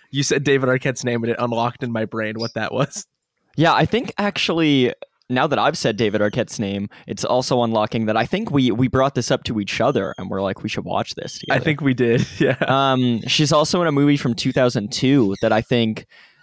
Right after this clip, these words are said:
Speaker 2: if not both of you will really like, then one of you will really like. It's sort of a,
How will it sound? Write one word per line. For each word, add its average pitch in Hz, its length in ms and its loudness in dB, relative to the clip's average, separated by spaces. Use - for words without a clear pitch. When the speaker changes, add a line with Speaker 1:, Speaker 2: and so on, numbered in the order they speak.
Speaker 2:
if 123 160 -2
not 151 400 0
both 123 260 2
of 170 140 0
you 180 160 4
will 180 160 4
really 180 260 2
like, 185 300 0
then 110 160 0
one 107 220 2
of 123 100 -4
you 127 100 0
will 131 160 0
really 131 240 0
like. 131 240 2
It's 123 100 -2
sort 139 200 0
of 127 100 2
a, 101 300 0